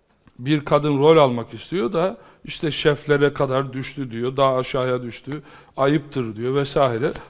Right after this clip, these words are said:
Okusunlar, baksınlar, görsünler, rezaleti görsünler. Biz "Hepsi böyledir." demiyoruz. "Ey vicdan." diyoruz,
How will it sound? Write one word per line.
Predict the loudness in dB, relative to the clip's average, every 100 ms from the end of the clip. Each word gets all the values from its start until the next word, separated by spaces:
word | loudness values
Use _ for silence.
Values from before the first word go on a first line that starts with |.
| _
Okusunlar, | -4 -2 -4 -2 2 2 0 -10 -20 _ _ _ _
baksınlar, | 6 6 4 -2 2 2 2 -4 -20 _ _ _ _ _
görsünler, | 6 6 6 2 4 6 6 4 -2 -20 _ 8
rezaleti | 8 10 12 12 10 2
görsünler. | 2 0 0 -6 -4 -4 -8 -18 -16
Biz | -4 -2 4
"Hepsi | 4 4 0
böyledir." | 6 8 8 6 4 4
demiyoruz. | 4 4 2 -2 -10 -18 -18 4
"Ey | 8 8 4
vicdan." | 0 4 8 8 8 2
diyoruz, | 0 -2 -4 -8